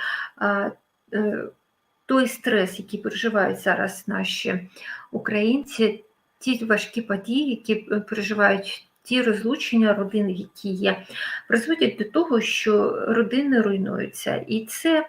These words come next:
і через те, що хтось виїжджає,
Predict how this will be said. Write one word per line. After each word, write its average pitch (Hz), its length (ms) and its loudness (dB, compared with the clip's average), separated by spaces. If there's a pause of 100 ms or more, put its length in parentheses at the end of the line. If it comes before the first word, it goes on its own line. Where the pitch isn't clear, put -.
(580)
і 277 100 -4
через 262 340 0
те, 254 160 0
що - 260 0
хтось - 480 -2
виїжджає, 190 760 0